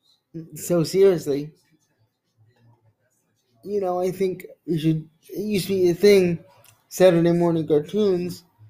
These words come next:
where we could just sit in front of the T V and watch cartoons. You would think, now that we have every cartoon we could ever think of at our fingertips, we would just have more fun.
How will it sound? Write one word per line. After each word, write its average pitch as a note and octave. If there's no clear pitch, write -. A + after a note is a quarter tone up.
where E3
we E3
could E3
just D#3+
sit F3+
in D#3+
front E3
of D#3
the D#3+
T E3
V D3+
and D#3
watch D3
cartoons. D#3
You E3+
would F3
think, A3
now F#3
that F3+
we F3
have D#3
every F3+
cartoon F3
we E3+
could E3+
ever D#3+
think G#3+
of D#3+
at G#3
our F3
fingertips, F3+
we E3+
would E3+
just E3
have D#3
more D#3
fun. F#3